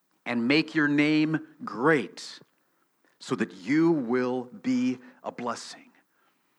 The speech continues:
Now, this is an astonishing statement because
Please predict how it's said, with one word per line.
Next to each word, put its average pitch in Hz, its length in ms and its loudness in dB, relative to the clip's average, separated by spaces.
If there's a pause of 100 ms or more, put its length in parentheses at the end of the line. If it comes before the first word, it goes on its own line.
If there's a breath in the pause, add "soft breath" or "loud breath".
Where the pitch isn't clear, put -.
(360)
Now, 117 100 -6
this 165 100 0
is 160 120 -2
an 170 60 0
astonishing 160 720 -2
statement - 640 -6
because 107 560 -8